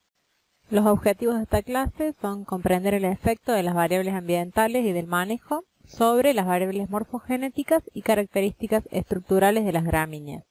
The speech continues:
y también entender el impacto que tienen en la producción animal. Bueno, comenzaremos desarrollando el concepto de morfogénesis,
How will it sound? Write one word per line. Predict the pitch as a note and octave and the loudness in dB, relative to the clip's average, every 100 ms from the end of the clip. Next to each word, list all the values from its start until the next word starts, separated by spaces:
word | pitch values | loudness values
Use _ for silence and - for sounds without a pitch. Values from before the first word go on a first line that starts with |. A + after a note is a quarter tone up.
| _ _ _ _ _ | _ _ _ _ _
y | G#3 | -4
también | A3 G#3+ A#3 B3+ C4 | 0 0 -2 -4 -4
entender | - F#3+ G3 G3+ G#3+ | -8 -2 -2 0 0
el | G#3 | 0
impacto | G#3+ - A3+ B3 | -4 -4 -4 -4
que | B3 | -6
tienen | A#3 B3 B3 C4+ C4 | -2 -2 -2 -6 -6
en | F3+ | -4
la | F3+ | -4
producción | E3+ F3 F3 - G3 | 0 2 2 2 -4
animal. | F#3 F3 D#3 - - _ _ _ _ _ _ _ _ _ _ _ _ _ _ _ _ _ | -2 -2 -2 -4 -10 _ _ _ _ _ _ _ _ _ _ _ _ _ _ _ _ _
Bueno, | A3 G#3+ F#3+ G3 | 0 0 0 -8
comenzaremos | G#3 G3 G3 G3+ G#3+ A#3 A#3+ | -6 -6 0 0 0 -4 -4
desarrollando | G#3+ G#3 G3+ G3+ - B3+ C4 | 0 0 0 -6 -6 -10 -8
el | B3+ | -8
concepto | G3 F3 - G3+ G#3 | -6 -2 -2 -2 -2
de | G3 F3 | -2 -2
morfogénesis, | E3+ E3 - F#3 - C4+ C4 B3 D4 E4+ | -4 -10 -10 -12 -6 -6 -6 -10 -8 -8